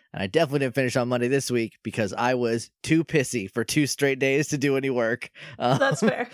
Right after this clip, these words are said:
Speaker 1: <laughs> so, uh, that, sorry it was late for patrons, but it still got to you eventually.
Speaker 2: Yeah. But yeah, I think we left off with Maleficent and Darkness still talking.
Speaker 1: Right, yeah. 'Cause I, yeah, the, the, they got cut off by the,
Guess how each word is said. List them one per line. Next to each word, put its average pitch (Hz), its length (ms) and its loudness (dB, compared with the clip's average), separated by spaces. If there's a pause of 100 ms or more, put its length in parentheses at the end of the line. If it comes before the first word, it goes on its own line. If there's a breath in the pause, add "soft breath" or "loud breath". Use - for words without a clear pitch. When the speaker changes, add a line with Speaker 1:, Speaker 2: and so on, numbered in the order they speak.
Speaker 1:
<laughs> 539 120 6
so, - 420 2 (400 loud breath)
uh, 101 500 0
that, 165 240 2
sorry 226 180 2
it 214 40 2
was 196 120 2
late 202 180 -2
for 226 100 -2
patrons, 165 520 0
but 139 520 2
it 143 200 2
still 208 380 0
got 196 300 -2
to 214 100 -8
you 233 360 -2
eventually. - 640 -6 (360)
Speaker 2:
Yeah. 247 260 -4 (760)
But 269 100 2
yeah, 254 120 2
I 254 60 2
think 277 160 -2
we 277 120 4
left 247 260 2
off 226 320 2
with 226 340 -2
Maleficent 220 680 -2
and 214 220 -4
Darkness 214 440 -4
still 196 180 -4
talking. - 420 -12 (120)
Speaker 1:
Right, 143 420 2
yeah. 104 400 -2 (200)
'Cause 117 140 -6
I, 117 80 2
yeah, 110 300 -2
the, 92 300 -6
the, 101 220 -2
they 107 120 -2
got 92 160 -4
cut 95 200 -6
off 71 240 -6
by - 160 -6
the, - 320 -12